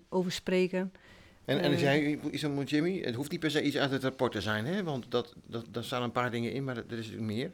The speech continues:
Speaker 2: Wa-, wa-, wat zou jij van, als jij, als ik je zou vragen, joh, morgen mag je daarmee beginnen. Wat zou jij, eh, eh, wat zou je dan graag willen? Wat, eh, waar zou je aan willen werken als gemeentelid?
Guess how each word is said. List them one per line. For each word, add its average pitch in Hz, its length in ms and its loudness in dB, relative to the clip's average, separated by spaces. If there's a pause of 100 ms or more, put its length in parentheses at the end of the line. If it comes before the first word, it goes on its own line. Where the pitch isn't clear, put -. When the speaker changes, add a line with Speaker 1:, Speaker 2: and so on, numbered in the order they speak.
(120)
Speaker 2:
Wa-, 120 200 -6
wa-, 107 200 -6
wat 131 160 -2
zou 139 140 -4
jij 135 200 0
van, 123 320 -8
als 117 140 -12
jij, 127 180 0 (680)
als 123 100 -18
ik 131 80 -18
je 127 80 -8
zou 120 140 -2
vragen, 123 300 -2
joh, 127 240 0 (160)
morgen 131 400 0
mag 117 140 -6
je 120 100 -12
daarmee 110 220 -2
beginnen. 160 400 -8 (1200)
Wat 123 140 -2
zou 135 160 0
jij, 117 300 0
eh, 107 220 -4
eh, 98 440 -6
wat 101 140 -8
zou 107 160 -6
je 104 60 -6
dan 95 180 -6
graag 90 240 -6
willen? 151 260 -4 (200)
Wat, - 100 -16 (160)
eh, 98 60 -10 (460)
waar 95 140 -2
zou 107 120 -4
je 104 60 2
aan 104 80 -2
willen 98 180 -2
werken 117 380 0 (180)
als 104 160 -10
gemeentelid? 104 540 -6